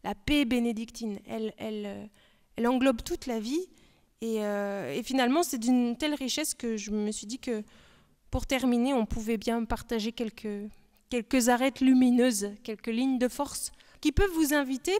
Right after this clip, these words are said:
peut-être à, à, à renouveler certains points de, de la vie familiale ou à vous aider à prendre place dans ce milieu, euh, de votre maison dans laquelle peut-être certains d'entre vous se sentent un peu pris en otage en ce moment.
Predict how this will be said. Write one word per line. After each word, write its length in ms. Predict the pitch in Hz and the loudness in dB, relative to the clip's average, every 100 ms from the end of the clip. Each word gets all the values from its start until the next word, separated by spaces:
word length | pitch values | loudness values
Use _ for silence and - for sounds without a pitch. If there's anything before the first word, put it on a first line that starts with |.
| - | -2
peut-être 400 | 277 427 - 294 | -2 -2 -2 0
à, 340 | 262 - 226 | 0 0 -4
à, 60 | - - _ _ _ - - _ _ _ _ - - _ - | -6 -14 _ _ _ -20 -20 _ _ _ _ -20 -20 _ -2
à 120 | 240 | 2
renouveler 500 | 269 311 302 294 349 | 4 6 4 4 2
certains 380 | 311 - 254 240 | 0 -4 -6 -4
points 280 | - 330 | -2 0
de, 300 | 311 226 214 | 2 0 0
de 160 | 196 208 | -2 -2
la 240 | 208 208 | -2 -2
vie 160 | 208 240 | -4 -6
familiale 600 | 233 220 226 226 302 311 | -2 -2 -2 0 2 2
ou 220 | 240 240 | 2 0
à 80 | 226 | 0
vous 260 | 220 247 254 | 0 0 2
aider 220 | 226 311 | 2 2
à 120 | 226 | 4
prendre 340 | - 269 262 | 2 2 0
place 380 | - 269 320 - | 0 0 0 -4
dans 160 | 214 226 | -4 -4
ce 180 | - 254 | -2 0
milieu, 460 | 254 240 247 285 285 - - - | 0 0 0 -2 -6 -20 -20 -12
euh, 200 | 214 220 | -8 -6
de 100 | 202 | -6
votre 300 | 214 247 247 | -2 -2 0
maison 300 | 240 214 294 | -2 -2 -2
dans 120 | 262 | -2
laquelle 380 | 214 220 285 285 | -2 -4 -4 -2
peut-être 500 | - - 294 - 202 | -2 -2 -4 -4 -8
certains 320 | - 233 247 | -8 -8 -6
d'entre 320 | 226 220 - | -4 -6 -8
vous 100 | 226 | -10
se 160 | 269 220 | -6 -6
sentent 280 | 214 233 208 | -6 -8 -8
un 80 | 214 | -8
peu 160 | 262 | -8
pris 240 | - - 269 | -8 -6 -6
en 180 | 240 | -4
otage 340 | 226 220 254 226 | -6 -6 -6 -6
en 80 | 220 | -8
ce 160 | - | -6
moment. 300 | 214 202 202 | -6 -8 -10